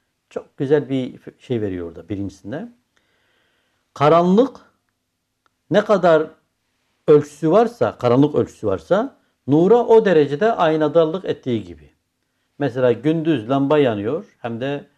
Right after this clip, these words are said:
projektör bir lamba diyelim. O muazzam lamba gündüzün o ışığıyla ne oluyor? Kayboluyor. Değil mi? Boğuluyor yani. Ama gece parlama başlıyor.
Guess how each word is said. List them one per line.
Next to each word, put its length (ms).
projektör 560
bir 140
lamba 300
diyelim. 380
O 380
muazzam 720
lamba 560
gündüzün 760
o 240
ışığıyla 520
ne 100
oluyor? 280
Kayboluyor. 720
Değil 120
mi? 180
Boğuluyor 440
yani. 240
Ama 260
gece 680
parlama 420
başlıyor. 460